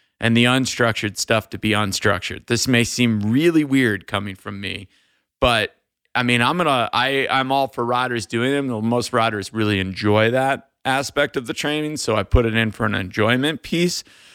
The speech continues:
but I usually try to give them a goal. All right, you're going to the Thursday night bus stop ride.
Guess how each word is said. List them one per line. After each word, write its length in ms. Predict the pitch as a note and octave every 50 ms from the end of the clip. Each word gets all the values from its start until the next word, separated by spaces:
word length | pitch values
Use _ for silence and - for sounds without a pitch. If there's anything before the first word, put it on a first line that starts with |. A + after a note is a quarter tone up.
| - _ _
but 100 | B2+ B2
I 60 | B2
usually 560 | B2+ B2 B2+ D3 E3 D#3+ C3 C3+ B2 A#2 A#2
try 340 | G2+ - - - - C3 A#2+
to 80 | A2 G#2+
give 220 | G2+ A#2 A#2 G#2+
them 160 | A#2 A2 G2+
a 80 | F#2 F2 _ _
goal. 560 | - G#2 G2+ G#2 A2 B2+ D#3 F#3+ F#3+ _ _ _ _ _ _ _ _ _ _ _ _ _ _ _ -
All 80 | G#2+ B2+
right, 180 | C#3 C3+ A#2 G#2+
you're 100 | A2 G#2
going 260 | B2 A#2+ B2 B2+ B2
to 80 | A#2+
the 100 | A2+ A2
Thursday 380 | G2+ - B2 A#2+ A#2+ G2+ G#2 A#2
night 200 | A2+ A2+ G#2+ -
bus 180 | - B2+ A#2 -
stop 260 | - B2 A2+ A2 -
ride. 420 | A2+ A2 G#2+ G#2+ G#2+ G#2 G2+ F#2+